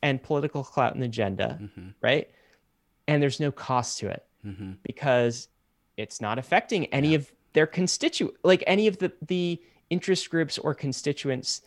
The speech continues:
Speaker 1: that
Speaker 2: That
Speaker 1: they
Speaker 2: vote
Speaker 1: care
Speaker 2: for
Speaker 1: about,
Speaker 2: me.
Speaker 1: right?
Speaker 2: Right, yeah.
Speaker 1: And again, like, we could play this same clip. It could be a different issue, and it could come from
Speaker 2: Porn, the
Speaker 1: Republicans.
Speaker 2: internet, like, uh,
Speaker 1: Yeah,
Speaker 2: you know, video
Speaker 1: exactly.
Speaker 2: games.
Speaker 1: Terrorist financing,
Speaker 2: Right,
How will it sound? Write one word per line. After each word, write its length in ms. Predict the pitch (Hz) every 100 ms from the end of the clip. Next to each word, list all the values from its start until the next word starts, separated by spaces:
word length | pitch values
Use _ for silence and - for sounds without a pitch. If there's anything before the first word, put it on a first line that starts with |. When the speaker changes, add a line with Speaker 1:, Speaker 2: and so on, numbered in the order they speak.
| _ -
Speaker 1:
that 120 | 131
Speaker 2:
That 60 |
Speaker 1:
they 80 | 123
Speaker 2:
vote 80 | 104
Speaker 1:
care 140 | 131
Speaker 2:
for 60 | 110
Speaker 1:
about, 240 | 104 95
Speaker 2:
me. 80 | 127
Speaker 1:
right? 180 | - 131
Speaker 2:
Right, 140 | 92 -
yeah. 220 | 104 92 -
Speaker 1:
And 100 | 247
again, 260 | 220 135
like, 260 | 143 156 - - _ _ _ _ _
we 140 | 160 202
could 220 | 208 202
play 160 | 185
this 180 | 160 147
same 300 | - 156 160
clip. 400 | - 127 123 - -
It 140 | 139
could 140 | - 127
be 140 | 131
a 20 |
different 380 | 117 123 - 110
issue, 460 | 120 107 117 110 - -
and 120 | 123
it 80 | 113
could 220 | - 131 - _
come 240 | - 127 123
from 140 | 123
Speaker 2:
Porn, 240 | 113 110
the 60 | 107
Speaker 1:
Republicans. 440 | 113 - - 110 107
Speaker 2:
internet, 500 | 110 110 107 110 - _ -
like, 480 | 104 98 92 - _ _ -
uh, 100 | 117
Speaker 1:
Yeah, 260 | 202 123 95
Speaker 2:
you 60 |
know, 60 | -
video 120 | 151
Speaker 1:
exactly. 380 | 143 156 - 151
Speaker 2:
games. 120 | 120
Speaker 1:
Terrorist 440 | 147 175 180 175 -
financing, 640 | 185 180 180 175 185 175
Speaker 2:
Right, 100 | 120